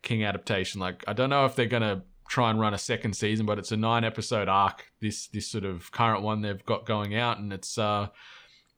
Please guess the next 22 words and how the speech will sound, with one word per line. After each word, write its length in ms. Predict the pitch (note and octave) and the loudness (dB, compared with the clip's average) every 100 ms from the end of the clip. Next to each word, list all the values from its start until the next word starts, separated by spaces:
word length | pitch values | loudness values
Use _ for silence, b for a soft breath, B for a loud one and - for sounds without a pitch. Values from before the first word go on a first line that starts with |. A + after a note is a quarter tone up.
| - | -4
like, 160 | C#3+ F3+ | -2 0
in 80 | E3+ | 2
a 40 | |
nutshell, 580 | C#3 C#3+ - D3 C#3+ C#3 | 2 0 2 4 6 6
it's, 400 | B2 - - - b b b b _ | 4 0 -8 -12 b b b b _
it's 360 | - A2 - - _ _ _ - | -6 -6 -8 -12 _ _ _ -2
the 140 | A#2+ | 0
battle 360 | A2 A#2+ B2+ B2+ | 2 2 4 2
of 100 | A2 | 4
good 160 | C#3 C3 | 4 4
and 100 | B2+ | 4
evil, 400 | C3+ C3+ C#3 - | 2 0 0 -2
you 160 | A#2+ | -2
could 180 | A#2 C3+ | 0 0
say. 300 | - C3+ C#3 | 2 4 4
Like, 320 | C3+ A2+ A2 | 4 4 4
um, 440 | A#2+ A2 G#2+ G2+ F#2+ _ _ _ _ - - | 2 2 2 -2 -6 _ _ _ _ -10 -6
it's 140 | B2+ | -2
kind 240 | D#3 F#3 D#3 | 2 2 2
of, 140 | B2 | 0
kind 260 | - D#3 C#3 | 2 4 4
of 200 | A#2 | 0